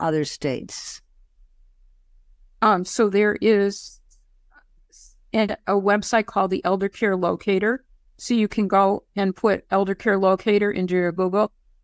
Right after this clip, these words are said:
Speaker 2: and our National Association of all the area agencies on aging across the country contribute to this database. And you can find one of the six hundred area agencies on aging that exist across the country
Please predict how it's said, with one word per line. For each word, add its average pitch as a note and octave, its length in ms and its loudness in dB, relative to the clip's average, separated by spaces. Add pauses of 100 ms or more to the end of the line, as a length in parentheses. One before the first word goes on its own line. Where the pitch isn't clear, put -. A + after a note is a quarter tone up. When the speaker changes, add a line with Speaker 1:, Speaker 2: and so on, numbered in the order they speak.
Speaker 2:
and G#3 120 -2
our F#3+ 140 -2
National G3+ 540 -2
Association F#3 1120 -2
of F3 120 -4
all F#3 240 0
the F#3+ 160 0
area F#3 320 0
agencies F#3 460 -4
on F3 140 0
aging F3 300 -4
across E3 380 -4
the - 120 -14
country G#3 420 -2
contribute G3 640 -4
to - 100 -4
this F3 260 -6
database. F3 800 -4 (580)
And G3+ 180 2
you A3 80 0
can A3+ 240 -4
find G#3 300 0
one F#3 220 0
of F3+ 100 -4
the E3+ 80 -4
six - 340 -4
hundred G3+ 460 0
area F#3+ 340 0
agencies F#3 680 -4
on E3+ 180 -2
aging F3 640 -4 (140)
that F3+ 140 0
exist F3+ 380 -4
across - 380 -2
the F#3 80 -6
country F#3+ 540 -4